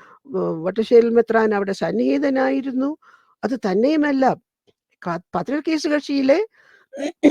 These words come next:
അനേകം, ആ, പുരോഹിതർ സന്നിഹിതരായിരുന്നു. വലിയൊരു ജനസഞ്ചയത്തിന്റെ മുൻപിൽ വെച്ചായിരുന്നു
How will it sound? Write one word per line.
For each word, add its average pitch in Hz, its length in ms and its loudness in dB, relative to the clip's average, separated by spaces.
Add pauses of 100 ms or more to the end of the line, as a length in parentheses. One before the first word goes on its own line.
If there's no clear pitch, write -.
(680)
അനേകം, 254 500 4 (540)
ആ, 185 120 0
പുരോഹിതർ 269 600 2
സന്നിഹിതരായിരുന്നു. 254 1080 0 (320)
വലിയൊരു 277 500 2
ജനസഞ്ചയത്തിന്റെ 277 1080 0
മുൻപിൽ 247 440 0
വെച്ചായിരുന്നു 233 840 -2